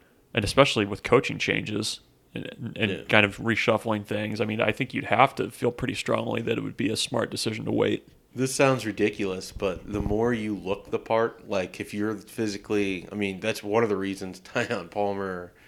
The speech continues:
Speaker 2: Tyon Palmer is getting these offers. One of the reasons Javonte Jean-Baptiste is getting these offers. The production's there at the high school level, but it helps when you're the six-foot-five, two hundred thirty pound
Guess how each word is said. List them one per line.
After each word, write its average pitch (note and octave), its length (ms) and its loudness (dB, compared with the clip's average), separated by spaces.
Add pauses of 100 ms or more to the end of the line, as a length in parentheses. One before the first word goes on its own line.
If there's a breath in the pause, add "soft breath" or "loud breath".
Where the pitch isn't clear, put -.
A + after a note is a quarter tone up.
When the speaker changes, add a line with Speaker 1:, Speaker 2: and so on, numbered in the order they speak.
(260 soft breath)
Speaker 2:
Tyon G#2 340 2
Palmer G2 300 0
is F#2+ 80 -8
getting G#2 240 -2
these G2 160 -4
offers. G2 400 0
One A2 120 4
of G#2+ 60 4
the G#2 60 4
reasons G2+ 340 0
Javonte G2+ 420 -2
Jean-Baptiste G2 960 -4 (380 soft breath)
is - 60 -20
getting G#2 260 0
these G2+ 180 -2
offers. G2 460 -2
The G#2 80 -4
production's A2+ 640 0
there G2 320 -2
at G2 100 -4
the - 80 -12
high G2+ 140 -4
school G2 300 -2
level, G2 260 0
but F#2+ 300 -6 (380 soft breath)
it G#2 140 2
helps A#2+ 420 2
when G2+ 120 -4
you're G2+ 160 0
the F#2 100 -4
six-foot-five, G2+ 880 -4
two G#2 160 -4
hundred G2 300 0
thirty G2+ 300 0
pound F#2+ 460 -4